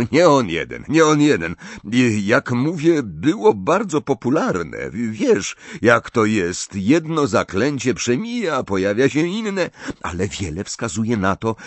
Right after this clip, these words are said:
że wynaleziono je właśnie wtedy, kiedy pan był w Hogwarcie", upierał się Harry. "No niekoniecznie.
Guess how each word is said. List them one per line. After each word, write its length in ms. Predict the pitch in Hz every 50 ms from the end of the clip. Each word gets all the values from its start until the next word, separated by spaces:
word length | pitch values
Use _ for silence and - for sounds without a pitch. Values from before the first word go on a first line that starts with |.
| - -
że 140 | - - 117
wynaleziono 760 | - 120 113 110 110 113 117 117 101 107 117 113 107 117 120
je 140 | 117 120
właśnie 340 | 98 101 110 110 - - 120
wtedy, 340 | 120 - - 117 113 107 123
kiedy 220 | - 123 107 120
pan 280 | 120 - 113 113 117 107
był 160 | 101 123 120
w 60 | -
Hogwarcie", 760 | - 123 127 127 160 214 240 233 202 202 - - 101 82 67 - - - -
upierał 400 | - 92 - 87 90 82 78 80
się 160 | - - 82
Harry. 340 | 71 - 82 62 55 - 50 50
"No 160 | - 156 196
niekoniecznie. 920 | 214 320 269 131 - 110 92 67 69 71 76 - - - - - _ -